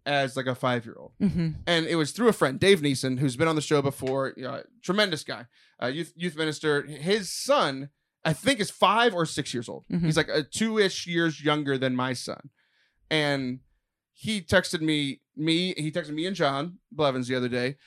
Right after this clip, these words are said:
Speaker 1: uh, was, like, a video that he made of his son playing Fortnite.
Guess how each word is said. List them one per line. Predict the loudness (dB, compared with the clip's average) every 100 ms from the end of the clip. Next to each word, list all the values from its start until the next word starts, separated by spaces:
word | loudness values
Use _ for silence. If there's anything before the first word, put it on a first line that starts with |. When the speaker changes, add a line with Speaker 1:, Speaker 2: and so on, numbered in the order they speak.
| _ 0
Speaker 1:
uh, | 4 4 2
was, | 0 2
like, | 2 2
a | 0
video | 0 0 2 0 0 0
that | -2
he | 0
made | 0 -2 -4 -8 -12 _ -4
of | -2
his | -2 -2
son | 0 0 0
playing | -4 -4 0
Fortnite. | 2 2 -2